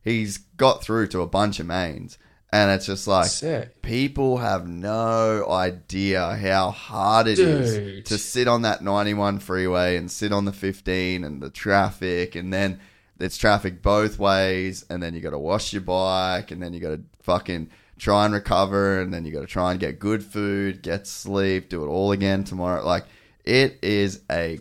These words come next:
Speaker 1: grind, dude.
Speaker 2: Dude, a grind. It's dusty, it's dry, it's windy so much. Like I said,
Speaker 1: Windy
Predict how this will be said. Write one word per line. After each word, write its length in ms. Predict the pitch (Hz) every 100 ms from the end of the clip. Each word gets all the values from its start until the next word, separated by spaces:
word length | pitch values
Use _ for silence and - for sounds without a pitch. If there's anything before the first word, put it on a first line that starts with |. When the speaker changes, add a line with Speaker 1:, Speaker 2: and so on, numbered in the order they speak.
| -
Speaker 1:
grind, 920 | 67 73 76 80 82 90 87 82 82
dude. 340 | 64 62 50 - - _ _ _ _ _ _ _ _ _ _ - -
Speaker 2:
Dude, 160 | 175
a 40 | 139
grind. 400 | 120 143 139 110
It's 40 | 117 - -
dusty, 560 | 156 143 - 151 143
it's 160 | 95 -
dry, 420 | - 127 120 117
it's 280 | 110 110 -
windy 520 | 107 123 139 131 123
so 280 | 120 120 113
much. 280 | 107 104 -
Like 100 | 113
I 20 |
said, 100 | 87
Speaker 1:
Windy 300 | 107 113 110